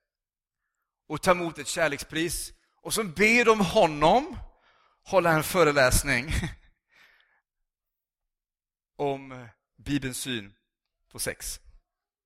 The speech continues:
Vad gjorde han? Jo,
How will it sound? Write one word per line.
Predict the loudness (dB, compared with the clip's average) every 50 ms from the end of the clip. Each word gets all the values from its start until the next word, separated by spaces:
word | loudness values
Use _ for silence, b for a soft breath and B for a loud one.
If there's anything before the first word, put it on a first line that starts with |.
| _ _ _ _ _ _ _ _ _ _ _ _ _ _ _ _ _ _ _ _ _ _ _ _ _ _ _ _ _ _ _ _ _ _ _ _ _ _ _ _ _ _ _ _ _ _ _ _ _ _ _ _ _ _ _ _ _ _
Vad | -14 -10 -8 -8 -6
gjorde | -6 -6 -6 -8 -8 -12 -10 -6
han? | -6 -4 -4 -4 -6 -8 -16 -20 -20 _ _ _ _ _ _ _ _ _ -12
Jo, | -8 -6 -6 -6 -6 -8 -12